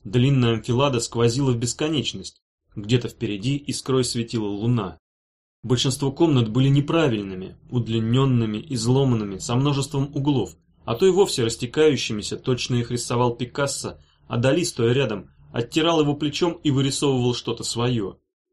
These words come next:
Объединяла комнаты лишь луна, просверливающая их ослепительно прямым голубоватым светом. Лишь однажды среди геометрически неправильных комнат,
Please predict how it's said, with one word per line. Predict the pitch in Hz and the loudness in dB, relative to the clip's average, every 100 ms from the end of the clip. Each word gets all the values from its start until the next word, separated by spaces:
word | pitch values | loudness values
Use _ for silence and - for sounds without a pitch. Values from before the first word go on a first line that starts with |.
| _ _ - | _ _ -10
Объединяла | 104 113 110 117 139 143 | -4 -2 2 2 4 2
комнаты | - 143 127 117 | 0 0 0 0
лишь | 113 117 - | -2 -2 -2
луна, | 127 147 147 104 | 0 2 2 -2
просверливающая | - 117 - 135 151 123 107 104 98 - 107 | -4 -6 -4 -2 0 0 -2 -4 -6 -4 -4
их | - 143 | -4 -6
ослепительно | 123 - 117 147 143 123 | -6 -4 -4 -4 -2 -2
прямым | 117 123 131 120 | 0 0 2 2
голубоватым | 117 113 123 120 117 120 | 0 0 2 2 0 -2
светом. | - 123 101 95 - - _ _ _ _ _ _ | -2 -4 -4 -8 -16 -18 _ _ _ _ _ _
Лишь | - 110 120 | -6 -4 -2
однажды | 107 113 120 107 101 | -2 0 0 -2 -6
среди | - 107 120 | -6 -4 -2
геометрически | 113 110 110 117 123 117 - | 0 -2 -2 -6 -6 -6 -6
неправильных | 110 110 113 117 110 - | -8 -4 0 0 0 -4
комнат, | 175 175 107 | -2 -2 -4